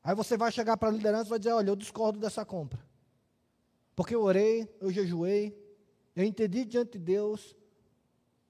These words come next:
que é assim, assim, assado." Não, a gente simplesmente diz assim, "Não, não é, não é comigo. Eu não vou participar." Não, querido, você é o corpo de Cristo, querendo ou não.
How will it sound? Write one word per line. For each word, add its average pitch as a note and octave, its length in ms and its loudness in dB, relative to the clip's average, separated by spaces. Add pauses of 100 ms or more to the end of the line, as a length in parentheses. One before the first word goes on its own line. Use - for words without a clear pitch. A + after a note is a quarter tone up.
(180)
que G#3 160 -2
é - 20 0
assim, G#3+ 320 -6
assim, G3+ 220 -8
assado." C3 500 -8 (2250)
Não, G3+ 180 -2
a F3+ 60 2
gente G#3 180 -2
simplesmente G#3 380 -4
diz G3 160 -8
assim, G3+ 80 -14
"Não, G#3 180 -8
não G#3+ 120 -8
é, G3 120 -12
não G3 140 -6
é G3 40 -8
comigo. C#3+ 460 -6 (1700)
Eu A3+ 80 0
não A#3+ 100 0
vou G#3+ 140 0
participar." D#3+ 680 -4 (760)
Não, A#3 180 0
querido, F#3+ 300 -4
você G3+ 640 -2
é F3+ 100 -4
o G3 60 -6
corpo F#3+ 460 -6
de E3 120 -6
Cristo, F3 420 -8
querendo F3 360 -6
ou D#3 60 -6
não. D3 260 -8